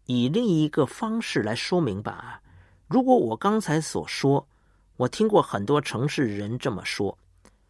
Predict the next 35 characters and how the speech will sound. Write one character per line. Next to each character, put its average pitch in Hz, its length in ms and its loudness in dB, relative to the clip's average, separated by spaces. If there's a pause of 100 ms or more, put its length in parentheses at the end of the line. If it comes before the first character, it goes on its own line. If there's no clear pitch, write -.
(180)
：“我 147 160 8
不 190 260 2
是 190 360 4
那 175 260 4
类 147 220 4
信 147 400 2
奉 120 200 -2
宗 117 240 -4
教 104 200 -2
的 87 80 -10
人， - 200 -12 (260)
因 240 180 2
为 226 80 8
我 113 240 -2
常 143 340 -2
常 113 180 -4
思 131 280 -4
考。” - 260 -8 (1700)
我 196 100 6
想 123 140 2
让 147 160 4
大 139 160 2
家 143 160 4
看 131 280 -4
到， - 160 -8 (420)
没 214 200 8
有 190 160 6
神 135 220 -2
的 160 100 4
人 117 220 -2
生 151 180 0
通 196 300 0
常 127 240 -2
呢， 117 120 -2 (280)
都 208 240 8